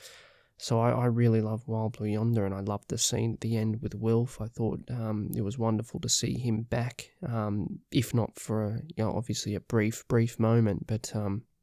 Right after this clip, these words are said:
you know, wonderful and bittersweet to see him back nonetheless. Um, for me, I would say that Wild Blue Yonder,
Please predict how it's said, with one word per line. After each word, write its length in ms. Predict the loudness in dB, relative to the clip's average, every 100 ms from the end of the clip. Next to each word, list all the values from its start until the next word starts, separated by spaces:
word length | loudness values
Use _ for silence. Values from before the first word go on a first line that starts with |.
| -10
you 120 | -8
know, 180 | -6 -2
wonderful 420 | 0 0 0 -2
and 100 | -2
bittersweet 520 | -2 -2 0 0 -2 -2
to 100 | 0
see 240 | 0 -2
him 280 | -4 -2 -2
back 400 | -2 -4 -8 -14 -18 -20 -20 -16 -2
nonetheless. 840 | 2 2 2 0 0 -2 -4 -8 -14 -20 -20 -20 -20 -20 -20 _
Um, 580 | 2 6 6 6 6 0 _ _ _ _ _ _ _ -4
for 140 | 4
me, 460 | 6 8 8 4 0 _ _ -2
I 160 | 2
would 220 | 4 4
say 380 | 2 0 2 2
that 180 | 0 0
Wild 380 | 2 2 2 0
Blue 160 | 0
Yonder, 540 | 2 2 4 4 4